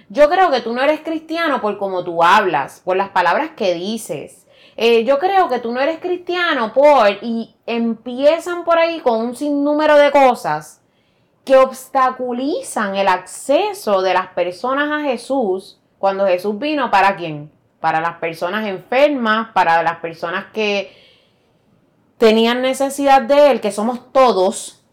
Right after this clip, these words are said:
¿verdad? Pero este, e-, estos fariseos se creían exclusivos. ¿Conoces a alguien así, que se cree exclusivo, que la verdad solamente la tienen ellos?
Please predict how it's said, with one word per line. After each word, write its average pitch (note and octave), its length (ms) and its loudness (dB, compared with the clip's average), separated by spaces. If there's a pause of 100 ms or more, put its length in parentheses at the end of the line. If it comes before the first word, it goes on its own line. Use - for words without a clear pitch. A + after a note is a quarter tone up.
¿verdad? F#3 380 -4 (800)
Pero G#3+ 400 4
este, A3+ 580 0
e-, A3+ 200 -2 (100)
estos C#4 240 -4
fariseos D#4 800 0 (220)
se G3+ 260 -8
creían G#3+ 340 0
exclusivos. E3+ 1080 -8 (440)
¿Conoces F#3+ 400 -6
a C#4+ 120 4
alguien C4+ 320 0
así, F3+ 500 -4
que F3 100 2
se F3 160 -4
cree F3+ 160 0
exclusivo, G3+ 680 -4
que E3 80 -2
la D#3+ 140 2
verdad D#3+ 260 -2
solamente B3+ 460 -2
la A3+ 120 0
tienen A3+ 260 -4
ellos? D3 340 -4